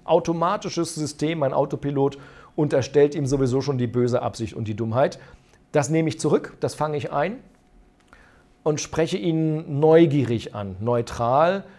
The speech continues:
und vielleicht mit der Frage, „Vielleicht habe ich auch was missverstanden.“ Dann bin ich nicht angreifend und der andere ist nicht im Alarm- und Verteidigungszustand. Und dann können wir uns gut drüber unterhalten.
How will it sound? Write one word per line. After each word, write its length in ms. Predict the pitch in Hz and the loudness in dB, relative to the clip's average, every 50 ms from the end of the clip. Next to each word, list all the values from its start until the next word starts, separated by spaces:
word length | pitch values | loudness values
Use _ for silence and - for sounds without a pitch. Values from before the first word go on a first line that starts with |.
| - _ _ _ | -20 _ _ _
und 160 | 220 226 220 | -2 -2 -2
vielleicht 420 | - 208 185 185 185 170 - - | -2 -2 -2 0 0 -2 -4 -4
mit 180 | 170 165 165 160 | -6 -4 0 2
der 120 | 165 156 | 2 0
Frage, 440 | 139 - - 139 135 135 139 143 156 | 0 0 0 2 2 2 2 0 -2
„Vielleicht 340 | 147 - 151 151 151 143 - | -6 -6 -6 -4 -4 -4 -6
habe 160 | 151 147 - | -8 -8 -8
ich 80 | - 143 | -12 -14
auch 100 | 135 131 | -12 -10
was 120 | 151 127 - | -10 -8 -8
missverstanden.“ 800 | 156 - - - 113 107 - - 117 104 110 - - 170 190 - - - - - - | -10 -10 -8 -8 -8 -8 -6 -4 -4 -4 -4 -6 -6 -8 -8 -10 -16 -20 -20 -8 -4
Dann 160 | - 143 143 | -2 0 2
bin 120 | 135 160 175 | 2 2 2
ich 120 | 170 139 | 2 0
nicht 180 | 165 139 - - | -4 -6 -4 -4
angreifend 840 | 160 185 202 180 113 117 110 113 113 - 151 190 208 - - - - _ _ _ _ _ _ _ _ | -2 -2 -2 -2 -2 0 0 0 0 -2 -4 -8 -8 -10 -14 -20 -20 _ _ _ _ _ _ _ _
und 180 | 170 156 143 156 | 0 2 4 4
der 160 | 147 143 - | 4 4 4
andere 340 | 143 165 180 160 131 135 123 | 0 0 0 2 2 2 2
ist 240 | - 139 - - | 0 -2 -4 -4
nicht 240 | 135 135 127 - - | -4 -6 -6 -6 -4
im 120 | 147 139 143 | -4 -4 -2
Alarm- 480 | - 127 127 123 120 127 139 147 160 | 0 0 2 2 4 4 2 2 2
und 120 | 175 156 127 | -2 -4 -4
Verteidigungszustand. 1120 | - 135 135 - 131 127 131 139 123 120 110 101 - - - 101 98 - - 98 98 104 | -4 -4 -4 -2 -2 -2 -2 -2 -4 -4 -4 -6 -8 -12 -12 -12 -12 -10 -10 -10 -10 -8
Und 140 | - 123 110 | -8 -6 -4
dann 180 | 127 123 131 127 | -2 -4 -2 -2
können 220 | - 143 139 131 | -2 -2 -2 0
wir 100 | 131 127 | 0 -2
uns 180 | 131 135 127 - | -2 -4 -6 -8
gut 220 | - 135 127 - | -10 -10 -8 -6
drüber 200 | 127 117 117 113 | -6 -6 -6 -6
unterhalten. 420 | 117 113 117 107 107 110 - 101 | -8 -8 -8 -8 -8 -8 -10 -14